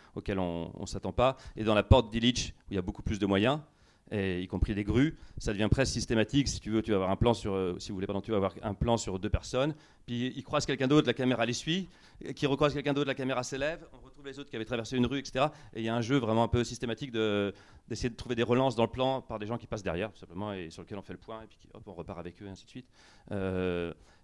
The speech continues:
euh, c'est assez magistral aussi dans, dans le film. Et puis pareil, sur, moi je sais pas comment expliquer, mais le type de lumière, euh, moi je trouve le noir et blanc très beau, euh, avec beaucoup d'ombre aussi, et des choses qui des fois paraissent crues, mais avec beaucoup de modelé, en particulier les scènes de nuit ou d'aube. Euh, euh,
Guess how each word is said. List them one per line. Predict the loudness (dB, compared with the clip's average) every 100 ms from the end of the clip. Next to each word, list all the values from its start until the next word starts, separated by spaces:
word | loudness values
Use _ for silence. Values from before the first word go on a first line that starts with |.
| -20 -14
euh, | -10 -10 -10 -16 -18 -18 -18 -18 -20 -20 -18 -16
c'est | -12 -10
assez | -8
magistral | -8 -8 -8 -8
aussi | -8 -10
dans, | -12 -12
dans | -8
le | -8
film. | -6 -8
Et |
puis | -8
pareil, | -8 -6 -4
sur, | -6 -10 -12
moi | -12
je | -12
sais | -12
pas | -10
comment | -10
expliquer, | -10 -10 -10
mais | -8
le | -10
type | -12 -10
de | -6 -6 -6 -8
lumière, | -4 0 0 -2 _ _ _ -20
euh, | -16
moi | -16
je |
trouve | -12 -8
le |
noir | -8 -6
et |
blanc | -8
très | -8 -6
beau, | -6 -6 _ _ _ _
euh, | -12 -8 -8
avec | -8 -10
beaucoup | -14 -10
d'ombre | -6 -6
aussi, | -8 -10 -10 -8
et |
des | -8
choses | -10 -12
qui | -12
des | -12
fois | -10 -8
paraissent | -8 -8
crues, | -10 -8 -6
mais | -6
avec | -10 -12
beaucoup | -14 -8
de |
modelé, | -6 -6 -8
en | -8
particulier | -10 -10 -8
les |
scènes | -6 -8
de |
nuit | -6 -6
ou | -6
d'aube. | -2 -2 -4 -10 _ -20 -20 -18 -20 -16
Euh, | -14 -14 -16 -20 _ _ _ _ -20
euh, | -20